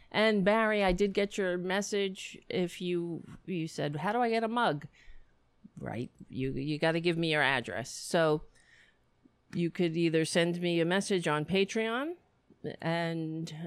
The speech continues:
uh, or, um, you could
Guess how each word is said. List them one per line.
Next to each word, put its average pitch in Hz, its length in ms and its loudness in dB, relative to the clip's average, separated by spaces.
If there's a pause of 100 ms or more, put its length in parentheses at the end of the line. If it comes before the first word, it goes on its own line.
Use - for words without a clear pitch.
(140)
uh, 156 200 -4
or, 165 600 0 (260)
um, 147 380 0
you 151 200 -2
could 147 500 0